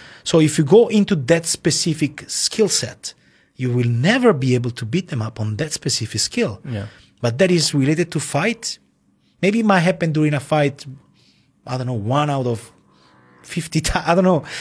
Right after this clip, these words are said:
Speaker 2: Well, it's just not
Speaker 1: But
Speaker 2: practical.
Speaker 1: It's not practical, you know, that you need to be able to take this skill.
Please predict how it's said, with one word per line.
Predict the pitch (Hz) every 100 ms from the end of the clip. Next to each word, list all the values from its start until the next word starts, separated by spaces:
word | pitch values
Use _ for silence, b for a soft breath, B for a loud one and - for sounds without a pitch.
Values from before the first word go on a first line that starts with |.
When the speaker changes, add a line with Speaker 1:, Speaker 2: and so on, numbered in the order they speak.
| B B
Speaker 2:
Well, | 156
it's | 135
just | 156 147
not | 170
Speaker 1:
But | -
Speaker 2:
practical. | 110 113 92 95 90 92
Speaker 1:
It's | - -
not | 220 208
practical, | 240 240 160 117
you | 123
know, | 151
that | 151 160
you | 165
need | 208 226
to | -
be | 165 160
able | 220 220
to | 220 180 151 151 B B -
take | 262 247
this | 220 185
skill. | - - 175 120 120